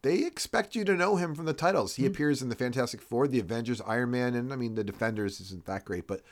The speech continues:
Speaker 1: those are all big titles. You should know by now who he is. Real quick for you, Eddie, since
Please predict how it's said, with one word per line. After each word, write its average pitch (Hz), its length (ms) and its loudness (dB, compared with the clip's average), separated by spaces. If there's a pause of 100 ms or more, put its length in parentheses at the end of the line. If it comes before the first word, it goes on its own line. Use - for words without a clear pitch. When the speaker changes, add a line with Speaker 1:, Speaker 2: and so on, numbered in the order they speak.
(220)
Speaker 1:
those - 180 -2
are 370 60 2
all 339 80 6
big 196 220 4
titles. 156 340 4
You 147 80 2
should 180 240 0
know 175 180 10
by 151 180 8
now 123 400 6 (560)
who 165 180 6
he 151 180 10
is. 135 480 8 (400)
Real 165 220 8
quick - 280 4
for - 160 0
you, 151 420 10
Eddie, 196 420 6
since 139 600 -2